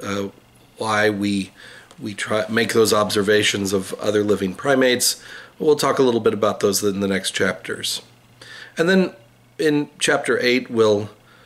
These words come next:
uh, start to turn our attention to the evidence from the past of where human evolution comes from,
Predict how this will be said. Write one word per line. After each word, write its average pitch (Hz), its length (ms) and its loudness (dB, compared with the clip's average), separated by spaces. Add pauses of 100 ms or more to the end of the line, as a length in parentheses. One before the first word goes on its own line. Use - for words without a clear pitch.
(440)
uh, 107 380 -2
start 147 480 2
to - 340 -4
turn 135 380 0
our 120 100 4
attention 110 560 0
to 117 380 2
the 113 160 2
evidence 104 400 2
from 113 160 0
the 117 80 4
past - 440 -2
of 110 280 -10
where 113 400 4 (260)
human 120 380 2
evolution 101 600 0
comes 104 300 -2
from, 113 440 0